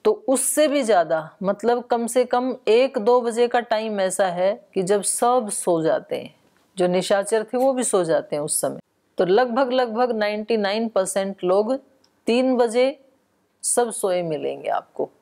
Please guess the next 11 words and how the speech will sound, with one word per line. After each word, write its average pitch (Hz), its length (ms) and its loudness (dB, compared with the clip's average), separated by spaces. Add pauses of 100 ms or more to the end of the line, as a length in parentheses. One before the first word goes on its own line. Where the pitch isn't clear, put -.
(480)
निशाचर 170 600 0
भी 233 240 -4 (600)
और 175 120 0
जो 170 120 0
दिन 156 180 -6
में 156 160 -6
सोने 156 340 -4
वाले 147 300 -2
थे - 180 -4
वो 185 200 0
भी। 214 240 -6